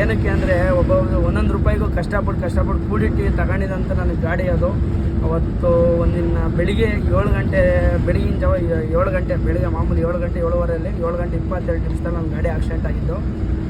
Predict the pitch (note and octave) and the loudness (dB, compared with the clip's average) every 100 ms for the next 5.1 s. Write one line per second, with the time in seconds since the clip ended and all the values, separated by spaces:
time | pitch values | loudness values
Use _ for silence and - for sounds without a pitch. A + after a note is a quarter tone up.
0 | - - - F#3+ G#3 - A3 G#3+ - F#3 | -2 0 0 0 0 0 0 0 0 2
1 | - - - - - F#3+ E3+ E3+ - G3 | 2 2 0 0 2 2 2 0 0 0
2 | F#3+ - F3+ F3 - - E3+ - E3 E3+ | -2 -2 -2 -2 -2 -2 -2 0 0 0
3 | - E3 F3 - F#3 E3+ E3 E3 D#3+ - | 0 0 0 0 0 0 -2 0 0 0
4 | - E3 E3 D#3 D#3 D#3 D#3 D#3 - - | 0 0 -2 0 0 0 -2 -2 -2 -4
5 | - | -4